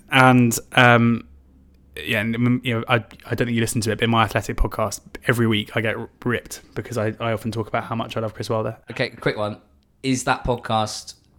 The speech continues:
Speaker 2: a podcast that you do without me?
Speaker 1: Yes.
Speaker 2: Then I don't listen to it.
Speaker 1: Yeah, so I don't listen to any of the podcasts you do without me.
Speaker 2: Wow.
Speaker 1: W-,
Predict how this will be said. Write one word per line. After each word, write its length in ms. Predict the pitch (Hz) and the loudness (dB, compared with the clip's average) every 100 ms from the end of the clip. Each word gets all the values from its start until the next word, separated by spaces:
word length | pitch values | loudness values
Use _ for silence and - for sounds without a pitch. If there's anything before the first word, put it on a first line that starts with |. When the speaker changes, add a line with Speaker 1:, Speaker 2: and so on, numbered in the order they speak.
| - | -16
Speaker 2:
a 60 | 107 | -6
podcast 380 | 117 110 104 | -4 -2 -6
that 100 | - | -6
you 80 | 104 | -8
do 140 | 98 101 | -8 -6
without 240 | 104 92 | -6 -8
me? 140 | 85 - _ _ | -12 -16 _ _
Speaker 1:
Yes. 340 | 113 98 - - | -10 -10 -10 -12
Speaker 2:
Then 120 | 98 | -10
I 60 | 98 | -8
don't 160 | 98 | -8
listen 200 | 95 92 | -10 -12
to 120 | 90 85 | -12 -14
it. 100 | - _ _ - | -16 _ _ -12
Speaker 1:
Yeah, 120 | 95 | -10
so 240 | - - | -6 -4
I 100 | 110 | -2
don't 100 | 113 | -2
listen 160 | 107 107 | -2 -2
to 40 | 110 | -2
any 80 | 107 | -2
of 60 | |
the 80 | 113 | -2
podcasts 220 | - 107 | -2 -4
you 60 | 110 | -4
do 60 | |
without 180 | 110 - | -2 -4
me. 140 | 127 - _ - | -6 -8 _ -20
Speaker 2:
Wow. 180 | - - _ _ _ _ - - - - - - _ _ _ | -20 -20 _ _ _ _ -20 -20 -20 -20 -20 -20 _ _ _
Speaker 1:
W-, 260 | 135 147 | -6 -2